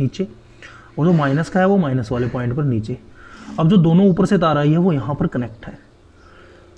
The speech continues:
अब इनमें से दो तारें जो ली गई हैं, अ, ये क्योंकि ऑफ ग्रिड system है,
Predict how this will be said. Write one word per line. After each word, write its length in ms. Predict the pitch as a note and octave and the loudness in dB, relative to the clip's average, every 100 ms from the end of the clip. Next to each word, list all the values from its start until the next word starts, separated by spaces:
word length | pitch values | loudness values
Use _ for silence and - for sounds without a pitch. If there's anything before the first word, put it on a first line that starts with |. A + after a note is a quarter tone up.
| - | -4
अब 120 | B3+ | 2
इनमें 260 | B3+ A#3+ C4 | 4 6 4
से 140 | C#4+ | 4
दो 260 | G#3 D#3+ F#3+ | 4 6 4
तारें 280 | G3+ A3+ G#3+ | 2 2 4
जो 100 | A3 | 6
ली 160 | F3 | 6
गई 180 | D3+ D#3 | 6 4
हैं, 160 | C3 F3 | 0 -6
अ, 840 | - - _ - - D3 C#3+ C#3+ | -16 -20 _ -12 -4 0 0 2
ये 180 | C#3+ D#3 | 2 2
क्योंकि 220 | D3 C#3 | 0 0
ऑफ 160 | C#3+ - | 0 2
ग्रिड 140 | E3+ | 0
system 340 | - C3+ E3 | 0 -6 -4
है, 80 | D3 | -6